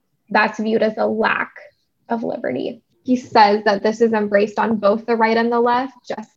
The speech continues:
in slightly different ways. It's really, they have different approaches to achieving this liberty,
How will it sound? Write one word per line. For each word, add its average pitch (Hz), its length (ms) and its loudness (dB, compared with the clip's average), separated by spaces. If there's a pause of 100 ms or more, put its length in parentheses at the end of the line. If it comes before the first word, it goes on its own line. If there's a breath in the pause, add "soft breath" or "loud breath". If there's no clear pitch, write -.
in 226 100 -6
slightly 214 400 -4
different 220 380 -10
ways. 214 500 -4 (100)
It's 226 160 -2
really, 240 380 2
they 226 120 0
have 220 120 0
different 233 320 -4
approaches 226 1080 -4 (380)
to - 260 -6
achieving 220 600 -4
this 262 240 -4
liberty, 247 600 -4